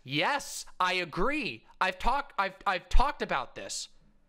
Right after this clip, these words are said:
and we're gonna, we're gonna talk about that afterwards, but let's finish the video first, okay? Market,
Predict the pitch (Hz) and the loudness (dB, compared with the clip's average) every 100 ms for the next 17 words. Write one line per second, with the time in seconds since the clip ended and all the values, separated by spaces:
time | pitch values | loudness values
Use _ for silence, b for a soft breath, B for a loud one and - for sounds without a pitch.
0 | b b 180 185 208 240 214 185 185 202 | b b -2 0 -2 -2 -4 -6 -4 -2
1 | 202 196 185 170 160 147 151 147 120 113 | -2 -2 -2 -4 -4 -2 -4 -4 -6 -6
2 | - 151 175 - 202 196 165 151 135 110 | -4 -2 -2 -2 -4 -4 -4 -4 -2 -6
3 | - 90 - 127 147 151 B B 165 220 | -6 -8 -6 -2 -2 -4 B B 0 2
4 | 233 247 | 0 -6